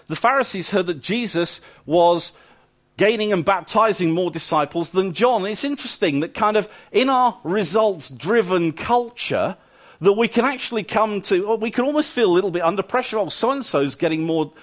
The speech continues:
more converts than we are," or, "This seems to be more successful," or whatever. And we can kind of be a bit influenced by that, but I just kind of throw that in.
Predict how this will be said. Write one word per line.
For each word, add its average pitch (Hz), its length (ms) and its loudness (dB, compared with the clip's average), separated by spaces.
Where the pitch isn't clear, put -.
more 185 220 2
converts 160 600 -2
than 175 220 -2
we 214 200 0
are," 117 280 2
or, 120 160 2
"This 175 220 0
seems 226 320 -4
to - 100 -10
be 170 140 2
more 151 260 2
successful," 170 840 -4
or 117 120 2
whatever. 156 640 0
And 175 360 0
we 190 140 2
can 208 180 0
kind 214 160 0
of 196 120 0
be 208 80 0
a 190 40 4
bit 196 220 0
influenced 208 580 -2
by 135 140 2
that, 104 200 -2
but 131 100 -6
I - 20 -10
just 151 140 -10
kind 160 140 -4
of 139 60 -8
throw 143 280 0
that 135 180 0
in. 123 220 -2